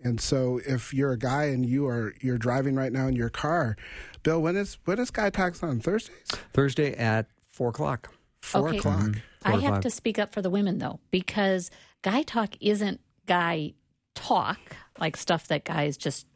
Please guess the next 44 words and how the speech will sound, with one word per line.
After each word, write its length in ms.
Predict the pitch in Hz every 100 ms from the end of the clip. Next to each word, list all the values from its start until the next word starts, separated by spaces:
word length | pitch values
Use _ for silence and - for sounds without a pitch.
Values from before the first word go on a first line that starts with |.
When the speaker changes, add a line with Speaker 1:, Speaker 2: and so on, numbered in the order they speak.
| _
Speaker 3:
generally 480 | - 202 180 147 131
talk 240 | 143 131
about. 240 | 156 147 - - _ _ _ _
It's 220 | 170 -
these 260 | - 180 -
four 280 | - 214 262
pastors 720 | - 240 277 - 151 143 -
who 600 | - 180 170 160 156 - - -
field 300 | - 220 185
all 200 | 175 247
these 220 | 285 190
questions, 540 | - 156 - - 151 185
or 60 |
three 220 | 160 - 185
pastors, 800 | - 147 - 147 156 - - - _ _ _
you 120 | 170 156
know, 140 | 135
four, 280 | - 202 180
sometimes 560 | - 170 165 143 - - _ _ _ -
double 200 | 165 156
oh 60 |
seven 300 | 147 156 151
shows 260 | 147 151 147
up. 140 | 147 - - _ _
And 200 | 180 180
as 220 | 185 175
a 60 | 156
female 260 | - - 233
Speaker 2:
He's 20 |
a 40 | 262
pastor. 320 | 135 95 127 - _ _ _ - -
Speaker 3:
Yeah. 180 | 190 - - -
Speaker 2:
Yep. 160 | 95 -
Speaker 3:
Yeah. 120 | 170 -
Sometimes 420 | - 202 - 175
he 80 | 160
shows 260 | 143 151 -
up 120 | -
is 100 | -
what 100 | -
I 40 | 53
meant, 160 | 58
Speaker 2:
Right, 140 | 98
Speaker 3:
though. 80 | 85